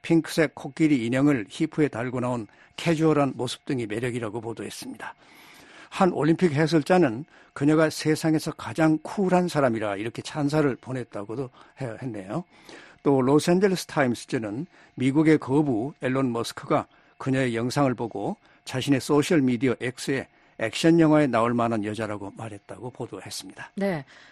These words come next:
Speaker 2: 최근 미국의 저명한 요식업계 온라인 매거진에 한국 음식의 반찬 예절이라는 기사가 있어서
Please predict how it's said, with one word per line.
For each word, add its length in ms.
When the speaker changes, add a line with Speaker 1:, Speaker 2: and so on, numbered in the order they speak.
Speaker 2:
최근 760
미국의 360
저명한 580
요식업계 600
온라인 440
매거진에 680
한국 640
음식의 640
반찬 580
예절이라는 520
기사가 340
있어서 420